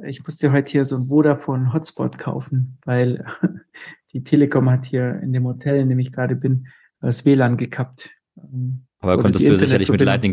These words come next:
Speaker 2: Lightning, konntest du sicherlich mit deiner, äh, Lightning-Nutzung zu Hause per Zeus zahlen, oder?
Speaker 1: Klar, klar, natürlich.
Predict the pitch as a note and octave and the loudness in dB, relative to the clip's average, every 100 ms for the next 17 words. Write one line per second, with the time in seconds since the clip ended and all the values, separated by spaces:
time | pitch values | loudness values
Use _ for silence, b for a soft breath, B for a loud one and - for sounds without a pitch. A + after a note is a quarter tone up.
0 | - - - G2+ G2 F#2+ G2 G2 F#2+ G2 | -4 -16 -2 -2 2 0 2 2 2 2
1 | F#2 F2+ F2 F2 - F2+ F2 F#2 F#2+ F2 | 2 0 -2 -6 -6 -2 0 2 2 0
2 | F2 - F#2+ F2 E2+ F2+ E2+ E2+ - F2+ | -2 -2 -4 0 0 0 0 -2 0 -2
3 | - F2 F2 B2+ D3 _ _ _ - B2+ | 0 -4 0 -2 -2 _ _ _ -8 -4
4 | A2 G#2+ G#2 G#2+ - _ - A#2 A2+ - | 0 0 -2 -8 -18 _ -8 -4 -2 -2
5 | - C#3 D3 C#3 C3+ - | 2 4 4 4 0 -6